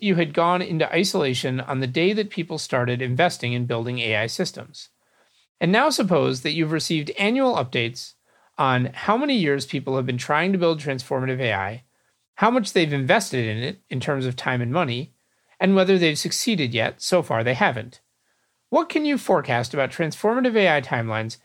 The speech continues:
having only that information as of twenty twenty-one? The report's methods for this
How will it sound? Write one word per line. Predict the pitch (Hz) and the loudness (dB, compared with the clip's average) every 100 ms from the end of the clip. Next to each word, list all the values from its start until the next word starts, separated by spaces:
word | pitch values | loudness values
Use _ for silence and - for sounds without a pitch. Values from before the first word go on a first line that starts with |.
| - | -2
having | 175 160 - - | 0 0 -2 -2
only | 208 233 214 | 0 2 2
that | 170 135 | 2 2
information | 123 120 120 107 104 - 135 - _ _ - | 0 -4 -4 -6 -6 -10 -12 -14 _ _ -2
as | 143 127 | 0 0
of | 127 | -6
twenty | - 107 107 | -6 -6 -6
twenty-one? | 123 110 143 208 92 120 _ _ _ _ _ _ _ _ _ _ _ _ _ - | -6 -4 -2 -2 -4 -14 _ _ _ _ _ _ _ _ _ _ _ _ _ 0
The | 190 | 4
report's | 214 214 294 - | 4 2 -2 0
methods | 147 123 131 123 | 0 0 -2 -2
for | 135 | -2
this | 117 135 | -2 -4